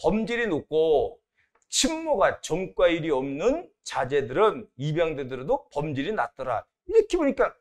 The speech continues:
아, 유전되는구나. 입양은 입양 부모가 책임지는 거지만 사실상 실제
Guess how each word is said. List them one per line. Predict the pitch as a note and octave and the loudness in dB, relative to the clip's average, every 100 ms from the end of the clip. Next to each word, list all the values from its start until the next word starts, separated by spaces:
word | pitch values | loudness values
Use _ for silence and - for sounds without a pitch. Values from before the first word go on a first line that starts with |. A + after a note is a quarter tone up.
| - | -6
아, | B2+ D3 E3 A2 F#2+ | -2 2 2 0 -4
유전되는구나. | A#2 D3+ F3+ C#4+ D#4 D#4+ A3 C3+ G#2 B2+ D#3 - - _ - - _ - - - | -4 -2 0 0 0 -2 -2 -6 -2 0 0 -2 -20 _ -20 -20 _ -20 -20 -4
입양은 | E3+ A3+ E4 D4+ D4 C4+ G3 D3 A2 G#2+ _ C3 | 4 6 10 10 10 6 6 2 -2 -6 _ 0
입양 | F#3 F3+ A#3+ A#3 | 2 6 4 4
부모가 | F#3+ F#3+ F#3 F#3 | -4 0 4 4
책임지는 | - G3 E3+ D3 C3+ | 2 -4 -4 -2 -2
거지만 | A#2+ A2+ D3 C3 F#2+ _ | -2 2 4 2 -4 _
사실상 | - C#3 B2 A2+ A2+ A3+ - | -6 -6 -2 -4 -4 -8 -8
실제 | - - - C#4+ A#2+ | -6 -6 2 2 2